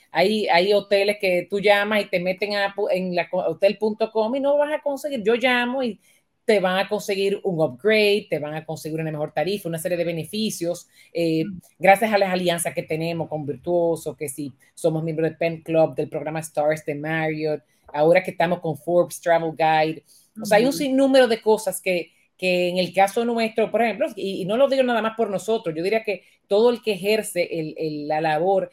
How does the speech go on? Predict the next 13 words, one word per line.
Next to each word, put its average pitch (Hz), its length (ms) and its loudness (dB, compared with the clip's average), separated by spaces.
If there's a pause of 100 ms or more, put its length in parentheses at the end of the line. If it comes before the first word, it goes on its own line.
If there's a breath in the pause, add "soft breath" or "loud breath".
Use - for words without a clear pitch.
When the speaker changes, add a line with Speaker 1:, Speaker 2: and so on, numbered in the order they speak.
(160 soft breath)
Speaker 1:
de 160 140 -2
asesorar 165 540 -2
en 190 100 -2
un 196 120 -4
viaje 170 240 -2
y 160 60 -10
que 160 140 -6
realmente 180 360 -4
lo 156 140 0
hace 160 240 0
bien 180 180 -4
por 170 140 -6
sus - 220 -16